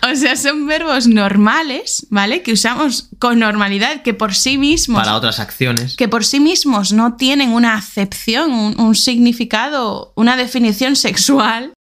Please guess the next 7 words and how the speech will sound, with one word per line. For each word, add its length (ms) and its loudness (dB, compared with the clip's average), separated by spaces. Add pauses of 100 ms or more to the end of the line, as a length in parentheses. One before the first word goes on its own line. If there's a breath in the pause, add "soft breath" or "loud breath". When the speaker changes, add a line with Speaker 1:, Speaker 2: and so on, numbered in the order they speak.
(320)
Speaker 1:
pero 300 0
lo 160 0
usamos 340 -2
como 200 0
metáfora, 880 -2
así 300 0
porque, 540 0